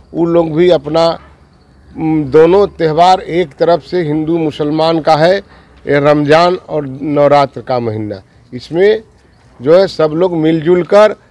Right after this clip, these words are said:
और शांति व्यवस्था से सब लोग वोट करें और योग्य प्रत्याशी को चुनाव चिन्ह जो है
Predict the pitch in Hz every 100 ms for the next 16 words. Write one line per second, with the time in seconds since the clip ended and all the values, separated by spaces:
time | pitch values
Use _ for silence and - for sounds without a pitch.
0 | _ - 151 - 156 165 165 233 220 185
1 | 170 160 175 170 - 160 156 151 156 143
2 | 151 165 - 175 202 220 _ _ _ -
3 | 147 156 147 190 202 170 - 151 - 151
4 | 135 156 147 156 - 135 139 127 151 165
5 | 156 - - - - 110 147 156 185